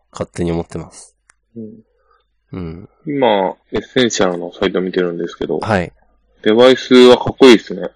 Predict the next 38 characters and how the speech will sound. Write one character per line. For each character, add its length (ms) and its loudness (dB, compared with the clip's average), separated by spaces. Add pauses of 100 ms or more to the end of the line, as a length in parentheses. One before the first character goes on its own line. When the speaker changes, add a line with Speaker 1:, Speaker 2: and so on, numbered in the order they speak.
Speaker 1:
か 100 -8
っ 40 -14
こ 120 0
い 20 2
い 20 2
っ 20 -4
す 120 -6
よ。 280 -4
あ 120 -4
の、 340 0
Speaker 2:
エ 40 -6
ッ 40 -14
セ 180 -2
ン-、 0 - (540)
エ 40 -14
ッ 20 -14
セ 0 -
ン 0 -
シ 160 -8
ャ 20 -4
ル。 280 2
Speaker 1:
iPhone 480 0
X 500 -6
と 120 -4
同 280 0
じ 140 -4
で、 120 2
あ 80 4
の、 420 -2
ノ 180 0
ッ 100 -18
チ 180 -6
が 260 2 (180)
上 200 0
に 120 2
あ 60 2
っ 40 -4
て、 600 -2